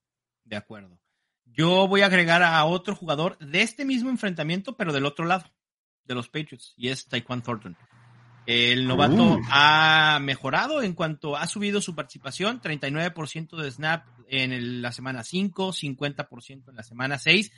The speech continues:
Speaker 1: y creo que con la lesión de Kendrick Bourne y ante la falta de opciones fuera de Jacoby Myers, ¿no? Por ahí Devante Parker de vez en cuando es utilizado, pero creo que Tyquan Thornton puede ser una opción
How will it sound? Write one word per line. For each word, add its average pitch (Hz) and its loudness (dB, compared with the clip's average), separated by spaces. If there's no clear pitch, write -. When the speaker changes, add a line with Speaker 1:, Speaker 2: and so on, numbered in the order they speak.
Speaker 1:
y 151 -8
creo 185 4
que 170 -2
con 151 -4
la 135 0
lesión 151 -6
de 160 -6
Kendrick 143 -8
Bourne 143 -2
y 135 2
ante 131 0
la 127 -2
falta 165 -6
de 170 -2
opciones 156 -4
fuera 143 -2
de 135 -4
Jacoby 127 -8
Myers, 147 -6
¿no? 147 -10
Por 240 -4
ahí 254 0
Devante 202 -2
Parker 175 -4
de 151 -4
vez 147 -6
en 160 -6
cuando 139 -6
es 135 -10
utilizado, 160 -8
pero 135 2
creo 143 -4
que 175 -10
Tyquan 135 -8
Thornton 135 -8
puede 131 -6
ser 127 -10
una 123 -6
opción 117 -8